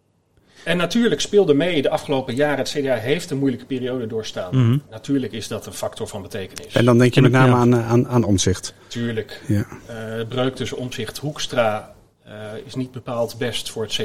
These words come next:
Speaker 1: A. En
Speaker 2: En
Speaker 1: daar
Speaker 2: ook nog
Speaker 1: heb
Speaker 2: de
Speaker 1: ik echt nog
Speaker 2: overgang,
Speaker 1: even mee te maken.
Speaker 2: ook nog de overgang van de, van de jongen naar Hoekstra als, eh, lijsttrekker. Is dat ook nog iets wat meespeelt of, of, eh, zie je dat minder?
Speaker 1: Ik denk op zichzelf dat in het C D A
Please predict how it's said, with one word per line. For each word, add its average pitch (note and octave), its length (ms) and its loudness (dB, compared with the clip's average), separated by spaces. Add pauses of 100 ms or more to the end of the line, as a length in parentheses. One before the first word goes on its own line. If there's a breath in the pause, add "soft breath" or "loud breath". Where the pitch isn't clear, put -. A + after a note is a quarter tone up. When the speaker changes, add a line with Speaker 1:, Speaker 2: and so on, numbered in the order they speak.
(140)
Speaker 1:
A. F#2 180 -10 (240)
En A2 100 -10
Speaker 2:
En A2+ 60 2
Speaker 1:
daar C3 100 8
Speaker 2:
ook D#3 60 6
nog D#3+ 100 6
Speaker 1:
heb D#3+ 100 6
Speaker 2:
de F3 60 8
Speaker 1:
ik E3+ 60 10
echt C#3+ 60 4
nog - 80 2
Speaker 2:
overgang, D#3 160 6
Speaker 1:
even B2 140 -6
mee A#2+ 120 -6
te A#2+ 120 -12
maken. A2 320 -12 (140)
Speaker 2:
ook C#3+ 160 2
nog D3 100 6
de C#3+ 60 8
overgang C3+ 400 6
van C3+ 140 6
de, B2 260 6
van B2+ 140 2
de B2 80 6
jongen B2+ 220 6
naar A#2+ 120 8
Hoekstra B2+ 440 2
als, - 320 -2
eh, A#2+ 120 2
lijsttrekker. E3 500 2
Is A#2+ 180 0
dat - 160 0
ook D3 80 0
nog C#3 80 2
iets C#3 160 0
wat C#3 160 0
meespeelt D3+ 520 2
of, - 240 -6
of, - 200 -6
eh, C3+ 180 2
zie B2 200 0 (120)
je C3+ 120 4
dat A#2+ 120 0
minder? G2 240 2 (1700 soft breath)
Speaker 1:
Ik A#2 160 -8
denk - 180 -6
op A2 120 -10
zichzelf A#2 480 0
dat A#2 160 -2
in C3+ 140 -6
het A2+ 200 -4
C B2 120 -2
D A#2+ 80 2
A A#2 340 2